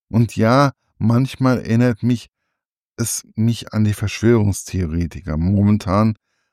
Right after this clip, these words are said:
bei der covid neunzehn Pandemie, die anscheinend auch aus dem Boden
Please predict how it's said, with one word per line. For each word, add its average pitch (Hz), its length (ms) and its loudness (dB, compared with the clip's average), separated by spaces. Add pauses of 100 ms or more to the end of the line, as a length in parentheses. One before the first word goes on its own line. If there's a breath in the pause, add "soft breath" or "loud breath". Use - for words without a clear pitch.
(120)
bei 98 420 -2
der 95 200 -4
covid 90 420 -6
neunzehn 95 460 0
Pandemie, 67 600 -10 (800)
die 113 180 4
anscheinend 120 720 2 (720)
auch 95 580 0 (100)
aus 95 500 -4
dem 120 200 0
Boden 90 560 -4